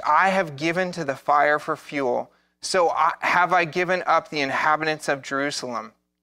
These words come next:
and I will set my face against them. Though they escape from the fire,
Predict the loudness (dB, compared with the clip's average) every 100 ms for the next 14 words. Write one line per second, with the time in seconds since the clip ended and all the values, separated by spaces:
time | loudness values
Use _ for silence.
0 | _ _ _ -6 0 2 2 0 -2 -2
1 | 0 -2 -4 -4 -4 -2 -4 -2 -2 -2
2 | -4 -4 -4 _ _ _ _ _ _ _
3 | _ -4 0 2 2 2 0 0 -2 -2
4 | -4 -2 0 2 4 4 2